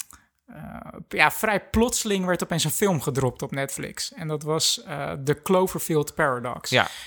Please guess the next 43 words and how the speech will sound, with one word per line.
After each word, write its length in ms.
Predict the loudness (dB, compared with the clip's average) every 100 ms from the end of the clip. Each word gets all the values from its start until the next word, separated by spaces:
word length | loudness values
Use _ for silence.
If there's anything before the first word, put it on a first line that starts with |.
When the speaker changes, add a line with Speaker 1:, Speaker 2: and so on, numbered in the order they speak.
| -12
Speaker 1:
Die 140 | -6 2
werd, 280 | 2 2
eh, 120 | -2 -4
twee 280 | 0 2
dagen 200 | 4 2
geleden 280 | 2 2 2
was 120 | 2
de 80 | 0
Super 320 | 0 0 -4
Bowl 280 | -2 -2 -2
of 120 | -4
zoiets, 340 | -4 -4 -4 -4
zo'n, 380 | -6 -8 -8 -8
eh, 100 | -6
sporthappening 840 | -6 -2 -2 0 -4 -2 -4 -4
in 120 | -4 -4
Amerika. 460 | -4 -6 -6 -6
En 100 | -6
dan 100 | -6
komen, 260 | -8 -10 -10
worden 220 | -6 -2
allemaal 180 | -2 -2
trailers 380 | -2 0 0 -4
uitgebracht. 680 | -6 -6 -4 -4 -6 -14 -14 -14 -12
En 180 | -8 2
een 120 | 2
van 100 | 2 -2
de 60 |
trailers 420 | 2 2 4 2
was, 320 | 0 0 0 -2
eh, 120 | -4 0
Cloverfield 560 | 2 4 2 -2 -2
Paradox. 540 | 2 2 4 0 0 -4
En 100 | -4
dat 140 | -4
was, 280 | -2 0 -2
de 140 | -4
trailer 280 | 0 2 4
was, 220 | 2 0
"Oh, 180 | 2 2
by 160 | 4 2
the 80 | 2
way, 320 | 0 0